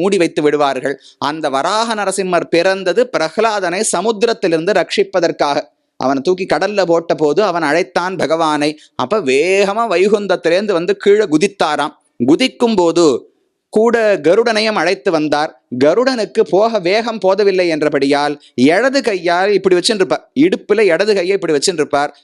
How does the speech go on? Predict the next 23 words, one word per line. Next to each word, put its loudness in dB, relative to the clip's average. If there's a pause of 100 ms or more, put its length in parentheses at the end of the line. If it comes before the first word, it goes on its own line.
(140)
கட்டை -4
விரலால -2
கருடனுக்கு 0 (120)
அமுதத்தை -2 (140)
ஊட்டிக்கொண்டே 0
வந்தார். -2 (260)
அந்த 0
அமிர்தத்தை -2
குடிச்சா 0
தானே -2
மேல 0
போகிறதுக்கு 0
வேகம் -2
வரும். 0 (220)
அப்ப 0
ஒரு 2
கையால 0
அமிர்தத்தை -2
கொடுத்தார், 0 (260)
இன்னொரு 2
கையால 0
குதிச்ச 0
வேகத்துல -2